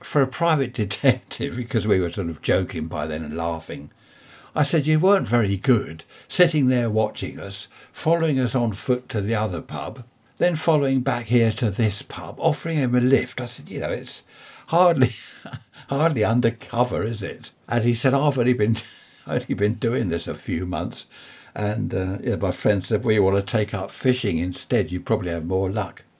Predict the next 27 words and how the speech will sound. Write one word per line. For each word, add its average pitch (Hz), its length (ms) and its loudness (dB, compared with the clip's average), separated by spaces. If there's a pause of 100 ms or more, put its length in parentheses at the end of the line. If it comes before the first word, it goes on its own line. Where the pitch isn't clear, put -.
(580)
It 101 140 -4
was 101 240 0
funny. 90 400 -2 (240)
But 107 140 2
the 107 80 -2
chap 139 340 2
who 107 160 2
he 98 160 2
had 101 320 0 (640)
thought 113 360 4
he 98 120 2
was 76 220 -6
following, 76 600 -2 (380)
we 113 140 4
didn't 110 320 2
tell 104 260 4
this 90 200 -4
other 80 200 -2
chap. 80 340 -6
We 107 100 -4
knew 117 220 6
him, 80 220 -6
as 87 120 -6
I 85 120 -2
said, 82 380 -4
but, - 320 -12
um, 85 240 -6